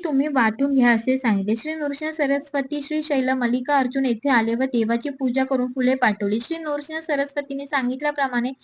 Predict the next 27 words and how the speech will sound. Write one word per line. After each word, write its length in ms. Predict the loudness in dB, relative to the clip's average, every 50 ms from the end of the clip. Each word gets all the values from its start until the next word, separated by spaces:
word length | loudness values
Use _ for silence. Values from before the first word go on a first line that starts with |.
| -20 -20 -20 -8 _
अमरच्या 400 | 0 2 4 4 2 2 2 -2
संगमावर 520 | -2 -2 -2 0 2 4 4 6 4 4 2 0 0
फुले 180 | 2 4 4
आली. 200 | 4 4 2 0 0
चार 240 | 2 4 4 4 4
शिष्याने 420 | 2 2 0 0 0 0 0 0 -2
ती 120 | -2 0
वाटून 400 | 2 4 4 2 2 0 0 2
घेतली. 260 | 2 2 0 -2 -6 -6 -8 -12 -20 -12 -6 -4
इकडे 280 | -4 -2 0 0 0
स्वामी 340 | 0 2 2 2 4 2 0 -2
गुप्त 340 | -2 -2 -2 -2 -2 0 0 2
रूपाने 380 | 0 0 2 2 2 2 2 0
गर्दळी 420 | 0 0 0 2 2 2 2 4 2
वनात 400 | 2 2 2 2 2 2 2 0
राहत 400 | 0 0 2 2 2 2 4 2
होते. 240 | 0 0 0 -2 -6 -6 -10 -20 -20 -12 _
जे 180 | 0 4 4 4
भक्त 320 | 6 4 2 2 2 4 4
अंतकरणापासून 920 | 4 4 4 2 2 0 2 2 2 2 2 2 0 2 0 -2 -2 -2 -2
आठवण 380 | -2 -4 -2 0 0 0 0 2
काढत 340 | 2 2 2 2 2 0
होते 200 | 0 0 0 0
त्यांना 300 | 2 2 0 2 2 2 2
दर्शन 440 | 2 2 0 0 -2 -4 -2 0 0
देत 200 | 0 2 2 2
आहेत, 180 | 0 0 0